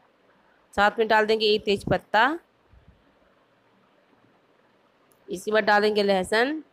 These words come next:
आप लोग प्याज भी डाल सकते हैं, टमाटर भी डाल सकते हैं। इसमें डालेंगे हम सूखा हुआ लाल मिर्च,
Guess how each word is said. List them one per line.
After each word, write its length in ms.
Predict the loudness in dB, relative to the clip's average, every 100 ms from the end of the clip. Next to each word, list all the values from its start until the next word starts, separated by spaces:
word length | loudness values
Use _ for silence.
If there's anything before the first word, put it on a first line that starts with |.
| _ _ _ _ -4
आप 160 | -2 -2
लोग 120 | -4
प्याज 500 | 0 2 2 -2 -12 -12
भी 100 | -4
डाल 180 | -2 -2
सकते 280 | -4 -8 -8
हैं, 100 | -4
टमाटर 380 | -4 -4 -6
भी 100 | -6
डाल 180 | -2 -4
सकते 320 | -2 -8 -6 -6
हैं। 260 | -6 -8 -12 _ _ _ _ _ _ _ _ _ -12
इसमें 260 | -8 -2
डालेंगे 400 | 2 2 2 0
हम 260 | 0 0 -4 -10 _ _ -20 -20 _
सूखा 240 | -14 -2 0
हुआ 200 | 2 2
लाल 300 | 4 2 2
मिर्च, 440 | 0 -2 -4 -18